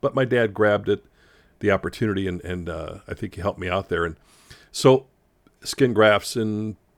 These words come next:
you know, physical therapy and stuff, and now typing is,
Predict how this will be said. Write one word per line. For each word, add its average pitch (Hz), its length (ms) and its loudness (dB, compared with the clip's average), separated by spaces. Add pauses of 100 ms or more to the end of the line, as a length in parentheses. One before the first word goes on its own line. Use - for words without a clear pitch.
(220)
you 113 140 -2
know, 101 80 0
physical 104 380 -2
therapy 98 340 -4
and 92 80 -6
stuff, - 280 -4
and 90 140 -6
now 95 160 -2
typing 92 500 -6
is, - 360 -10